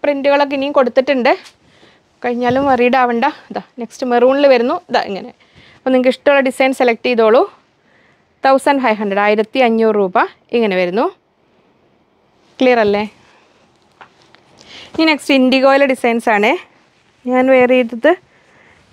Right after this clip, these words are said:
ഇതുണ്ടാവും. നോക്കാം ട്ടോ. ഇൻഡിഗോയിൽ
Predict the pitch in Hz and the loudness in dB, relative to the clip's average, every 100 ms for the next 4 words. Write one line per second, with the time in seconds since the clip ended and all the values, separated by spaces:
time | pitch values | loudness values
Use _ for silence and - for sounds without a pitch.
0 | _ 240 262 233 226 233 - 214 - 214 | _ -8 -6 -4 -2 -2 -2 -12 -10 -8
1 | 196 196 247 - _ - _ _ _ _ | -6 -4 -6 -6 _ -20 _ _ _ _
2 | _ _ _ _ _ _ _ _ _ _ | _ _ _ _ _ _ _ _ _ _
3 | _ _ 233 226 226 226 226 233 | _ _ -2 0 0 2 2 2